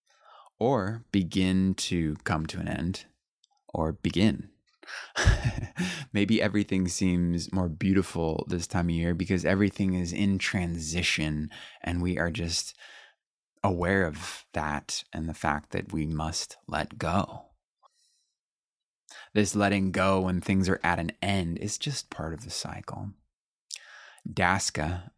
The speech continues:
a California physicist, once said, "Just as the trees give up their leaves,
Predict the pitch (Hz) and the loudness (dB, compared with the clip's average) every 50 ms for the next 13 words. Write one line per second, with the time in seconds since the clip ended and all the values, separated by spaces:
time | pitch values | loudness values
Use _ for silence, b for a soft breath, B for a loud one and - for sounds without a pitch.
0 | - - 87 85 80 78 76 73 - - 87 82 80 - - 85 82 80 80 80 | -6 -4 -2 0 0 0 -2 -2 0 0 0 0 0 -2 -2 -2 -2 0 0 -2
1 | 80 80 82 85 - _ _ _ _ _ _ - - 95 85 78 - - 82 82 | -2 -2 -4 -6 -8 _ _ _ _ _ _ 0 0 0 0 0 -2 -4 -4 -4
2 | 82 - - - - b b b b b b b b b b b b b _ _ | -6 -8 -12 -14 -18 b b b b b b b b b b b b b _ _
3 | _ _ _ _ _ _ _ _ - 92 92 87 80 73 - - - 85 78 80 | _ _ _ _ _ _ _ _ -4 0 0 0 0 0 -2 0 2 2 2 4
4 | 78 76 - - - _ _ _ - - 95 113 117 135 - - - - 117 113 | 2 0 -2 -4 -10 _ _ _ -8 -2 6 6 6 6 6 2 0 0 2 2
5 | 107 90 92 95 - - - - 90 82 80 82 82 76 78 - - - 98 - | 2 2 0 -2 0 0 2 2 2 2 2 2 0 0 -2 -4 0 0 2 4
6 | - 87 87 82 - - - 78 - 90 85 85 80 78 78 78 76 76 76 - | 4 2 2 2 -2 -8 -10 -2 0 2 2 4 2 2 0 0 0 -2 -2 -4
7 | - - - - - | -4 -4 -4 -6 -6